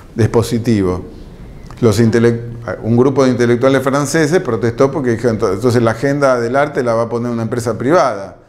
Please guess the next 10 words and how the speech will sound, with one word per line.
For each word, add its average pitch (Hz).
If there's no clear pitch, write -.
y 113
no 123
el, 92
el, 101
el, 95
eh, 95
digamos, 107
el 107
debate 117
público". 98